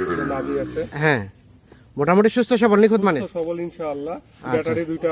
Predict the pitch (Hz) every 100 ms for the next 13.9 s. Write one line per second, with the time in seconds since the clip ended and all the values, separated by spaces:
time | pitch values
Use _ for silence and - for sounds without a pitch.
0 | 156 143 - 151 165 170 170 156 190 170
1 | 180 127 98 - - - 131 131 147 131
2 | - 165 180 190 165 185 226 294 311 -
3 | - - - - - - - 139 165 170
4 | 190 214 240 294 285 - - - - -
5 | - 180 196 220 226 214 220 202 214 208
6 | 208 208 180 165 156 151 - 185 185 180
7 | 175 180 208 214 196 196 160 147 147 151
8 | 165 175 175 147 139 120 107 - 143 147
9 | - 214 185 185 202 277 - - - -
10 | 151 143 180 185 156 135 123 131 139 156
11 | 175 208 214 202 180 180 247 240 240 233
12 | 220 196 160 131 113 - - - - -
13 | - - - - - - 143 180